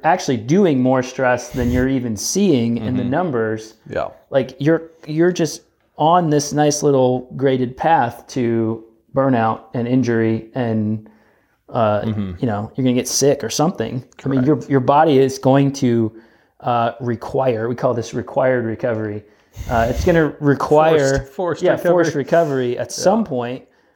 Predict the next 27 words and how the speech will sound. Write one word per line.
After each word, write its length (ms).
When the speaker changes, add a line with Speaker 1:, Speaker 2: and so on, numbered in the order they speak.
Speaker 1:
to 520
unload 480
stress 600
and 440
let 160
the 60
body 420
kinda 300
heal 220
Speaker 2:
Yeah. 40
Speaker 1:
up. 300
Speaker 2:
I 140
just 320
had 140
an 100
athlete, 540
uh, 640
put 160
in 100
one 120
of 60
their 100
comments 600
yesterday. 520
They're 140
like, 180
"Wow." 520